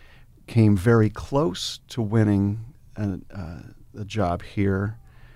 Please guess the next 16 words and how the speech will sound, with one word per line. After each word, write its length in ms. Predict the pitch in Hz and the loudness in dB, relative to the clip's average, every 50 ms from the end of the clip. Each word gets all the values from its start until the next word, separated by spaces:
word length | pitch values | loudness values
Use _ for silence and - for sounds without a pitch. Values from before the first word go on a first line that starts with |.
| - - - - - | -20 -20 -20 -16 -10
as 200 | 101 95 92 - | -8 -6 -6 -6
third 420 | - - - - 131 123 120 113 110 | -6 -8 -4 -2 0 0 0 -2 -4
chair, 540 | - - 107 95 87 90 92 104 123 123 110 - - | -4 -2 -2 -2 -2 -2 -4 -6 -8 -10 -12 -14 -12
the 220 | 98 98 95 - - | -10 -10 -10 -10 -10
assistant 640 | 95 98 - - - - 170 - - - 110 82 - | -6 0 2 2 2 2 2 0 0 0 -2 -4 -4
concertmaster, 760 | - 104 92 85 - - - 87 69 85 - - - - 113 - - - - - - - - | -2 -2 -2 -2 -2 -4 -6 -8 -8 -8 -10 -12 -12 -12 -14 -14 -18 -20 -20 -20 -20 -20 -16
the 80 | - - | -12 -6
previous 520 | - - - 156 170 147 113 98 - - | 0 2 4 4 4 4 2 2 0 -2
year 140 | 101 92 90 95 | -4 -6 -8 -10
from 200 | - - 101 92 | -10 -8 -8 -6
the 80 | 92 | -6
one 160 | 92 92 92 92 | -6 -6 -6 -8
I 80 | 92 | -8
actually 360 | 90 90 92 92 - 90 90 92 | -8 -6 -6 -8 -8 -10 -16 -16
won. 220 | 92 92 98 104 - - - - - - - - - - | -14 -14 -16 -16 -18 -20 -20 -20 -20 -20 -20 -20 -20 -14
Um, 380 | - 104 98 101 101 101 101 | -8 -4 0 0 2 2 0